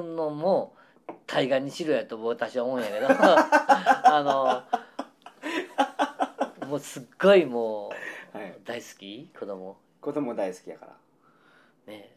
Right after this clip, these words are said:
Speaker 1: そういう親が増えて、社会問題になってますよね。<laughs> まあ、多分日本で言ったら、
Speaker 2: これすいません。これニュージーランドだけなんです。
Speaker 1: いや、どうなんやろう。
Speaker 2: 僕初めて聞きましたよ。
Speaker 1: あ、そう？ヘリコプターペアレンツ。多分、あの、日本でさっき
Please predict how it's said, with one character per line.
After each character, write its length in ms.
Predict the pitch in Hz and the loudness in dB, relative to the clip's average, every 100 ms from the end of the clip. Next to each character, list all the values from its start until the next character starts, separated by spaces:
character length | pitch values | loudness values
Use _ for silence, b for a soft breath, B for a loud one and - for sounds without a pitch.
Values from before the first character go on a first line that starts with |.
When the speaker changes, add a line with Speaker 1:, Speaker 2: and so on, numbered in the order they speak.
| _ | _
Speaker 1:
そ 180 | - 113 | -10 -10
う 40 | |
い 100 | 107 | -10
う 120 | 107 107 | -16 -12
親 200 | 113 104 | -10 -10
が 240 | 101 92 _ _ 117 | -12 -16 _ _ -18
増 60 | |
え 80 | 104 | -18
て、 300 | - 123 104 - - | -8 -6 -6 -10 -18
社 160 | - | -12
会 100 | 107 | -10
問 160 | 107 107 | -8 -10
題 120 | 98 | -10
に 40 | |
な 60 | 95 | -12
っ 20 | |
て 120 | - | -14
ま 120 | 98 95 | -14 -14
す 140 | - | -14
よ 80 | 95 | -16
ね。 180 | 90 _ _ _ _ _ _ | -18 _ _ _ _ _ _
<laughs> 600 | - - - 147 190 - | -20 -20 -20 -20 -18 -6
ま 140 | 190 | -4
あ、 60 | 139 | -2
多 120 | 190 | -2
分 140 | 135 | -4
日 100 | 156 | -6
本 80 | 151 | -6
で 80 | 117 | -4
言 80 | 117 | -6
っ 40 | |
た 80 | 113 | -6
ら、 60 | 196 | 2
Speaker 2:
こ 100 | 208 | 2
れ 40 | |
す 80 | 196 | 2
い 40 | |
ま 40 | 202 | 0
せ 120 | 180 | 0
ん。 60 | - B B | -2 B B
こ 100 | 330 | -2
れ 80 | 294 | 2
ニ 160 | 220 339 | 6 8
ュ 60 | |
ー 20 | |
ジ 120 | 339 349 | 8 6
ー 20 | |
ラ 100 | 339 | 6
ン 40 | |
ド 80 | 196 | 6
だ 120 | 175 | 4
け 80 | 196 | 2
な 120 | 160 | 0
ん 80 | 117 | -2
で 40 | |
す。 160 | - - - B B | -8 -18 -18 B B
Speaker 1:
い 40 | |
や、 60 | 180 | 2
ど 160 | - 151 | 2 -2
う 240 | 214 269 | 0 2
な 160 | 175 143 | 0 -6
ん 80 | |
や 160 | 127 120 | -10 -4
ろ 340 | 117 107 95 - _ 180 | -2 -2 -4 -14 _ -4
う。 40 | |
Speaker 2:
僕 140 | 226 - | 0 2
初 280 | 254 330 | 4 4
め 100 | 381 | 4
て 100 | 339 | 2
聞 120 | 311 285 | 2 4
き 80 | |
ま 140 | 330 285 | 4 4
し 40 | |
た 80 | 180 | 4
よ。 40 | - | 6
Speaker 1:
あ、 20 | |
そ 380 | 302 139 170 - | 6 6 2 -4
う？ 40 | b b - | b b 4
ヘ 80 | |
リ 100 | 151 | 4
コ 100 | 151 | 2
プ 80 | 135 | -6
タ 80 | 131 | -8
ー 40 | |
ペ 60 | 120 | -10
ア 40 | |
レ 40 | 113 | -10
ン 40 | |
ツ。 100 | - - | 2 6
多 160 | 403 | 6
分、 180 | 262 170 B B | 4 -2 B B
あ 140 | 202 | -2
の、 460 | 208 202 190 190 196 196 208 | 0 2 4 2 -2 -6 -2
日 140 | 233 | 2
本 200 | 214 190 | 2 2
で 100 | 165 | 0
さ 120 | 160 | 0
っ 40 | |
き 80 | 151 | -4